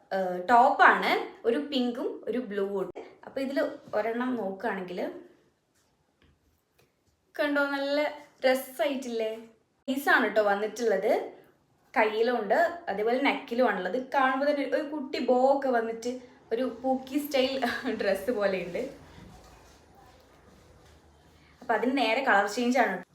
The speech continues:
അപ്പൊ ഞാനിത് പെയർ ചെയ്തത് ഈ ഒരു സ്കേർട്ടിന്റെ കൂടെയാണ് ട്ടോ. ഈ ഒരു ബ്ലാക്ക് സ്കേർട്ടിന്റെ കൂടെയാണ് ട്ടോ. ഈ ഒരു ഭാഗം ലൂസാണ് വന്നിട്ടുള്ളത്. ഇത് നല്ല സ്കേർട്ട് ആട്ടോ, നല്ല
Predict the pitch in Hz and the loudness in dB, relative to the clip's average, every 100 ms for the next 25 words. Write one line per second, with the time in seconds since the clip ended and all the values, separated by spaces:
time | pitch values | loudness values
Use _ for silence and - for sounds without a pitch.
0 | _ _ _ _ _ _ _ _ _ _ | _ _ _ _ _ _ _ _ _ _
1 | _ - 302 381 330 359 440 381 349 233 | _ -4 -2 2 4 6 6 6 4 4
2 | 226 269 233 185 185 349 - - - 311 | 4 2 0 0 0 -2 -4 -16 -14 -10
3 | 349 370 311 302 - 247 - 226 214 208 | -2 -2 0 -4 -6 -10 -6 2 2 2
4 | 220 254 220 190 185 180 180 214 285 247 | -2 0 0 -2 -4 -4 -6 -4 -4 -4
5 | 214 185 190 311 294 - 180 175 - 220 | -4 -4 -8 -10 -10 -6 -6 -6 -8 -8
6 | 233 202 185 185 254 - 180 - 170 - | -6 -6 -6 -6 -8 -10 -8 -8 -8 -14
7 | - - 214 226 233 247 226 190 190 262 | -20 -12 -4 -4 -2 -4 -4 -6 -6 -8
8 | - 190 180 190 269 214 190 180 180 180 | -8 -10 -10 -8 -6 -6 -6 -10 -12 -12
9 | 170 220 277 - _ _ _ _ _ _ | -10 -10 -10 -16 _ _ _ _ _ _
10 | _ _ _ _ _ - - 254 302 240 | _ _ _ _ _ -20 -8 -6 -2 -2
11 | 208 254 294 - 214 202 196 202 208 262 | -2 -2 -2 2 2 2 0 -2 -2 0